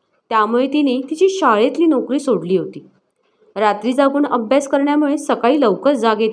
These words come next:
नसे. विवेकही तिला उठवत नव्हता. एक दिवस मात्र उठायला आठ वाजले. ती ताडकन उठून किचनमध्ये आली. विवेकला द्यायला टिफिन पूर्ण तयार झाला होता. तिने अक्कांकडे बघितलं.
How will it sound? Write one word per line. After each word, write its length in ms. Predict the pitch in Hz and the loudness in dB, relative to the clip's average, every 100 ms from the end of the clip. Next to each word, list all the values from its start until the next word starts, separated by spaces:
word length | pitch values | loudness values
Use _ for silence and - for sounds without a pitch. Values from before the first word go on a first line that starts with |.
| 190 | -4
नसे. 380 | 160 143 147 - _ _ _ _ _ - | -6 -8 -14 -18 _ _ _ _ _ -4
विवेकही 440 | 269 330 392 392 | 2 4 4 4
तिला 220 | 392 392 381 | 4 4 4
उठवत 420 | 370 381 302 302 | 4 2 0 2
नव्हता. 340 | 269 247 240 247 - _ _ _ _ _ _ | -2 0 -4 -4 -16 _ _ _ _ _ _
एक 260 | 202 214 214 | -2 -2 0
दिवस 300 | 233 254 277 | -2 0 2
मात्र 220 | 247 - | 0 2
उठायला 480 | 277 226 - 226 254 | 0 0 -2 0 2
आठ 280 | 214 196 202 | 2 0 -2
वाजले. 360 | 208 151 151 143 _ _ _ _ - | -4 -4 -10 -12 _ _ _ _ -10
ती 60 | 294 | -8
ताडकन 600 | 302 302 330 370 392 339 | 0 4 4 2 2 2
उठून 240 | 294 320 | 2 0
किचनमध्ये 560 | 302 240 247 247 233 240 | 0 -2 2 2 2 0
आली. 220 | 165 151 - _ _ _ _ _ - | -2 -8 -16 _ _ _ _ _ -6
विवेकला 500 | 220 226 247 254 294 | -2 4 4 4 2
द्यायला 260 | 277 262 | 2 2
टिफिन 480 | 285 - 240 262 277 | 0 -2 -2 -2 -2
पूर्ण 300 | 269 208 220 254 | -2 -2 0 0
तयार 240 | 247 233 | 2 2
झाला 240 | 254 233 247 | 0 0 0
होता. 280 | 247 175 156 - _ _ _ _ - | 0 -4 -12 -16 _ _ _ _ -8
तिने 140 | 214 | 0
अक्कांकडे 680 | 214 180 - - 220 226 233 | 0 0 -6 -4 -2 0 0
बघितलं. 540 | 190 175 180 190 175 | 0 -2 -2 -6 -8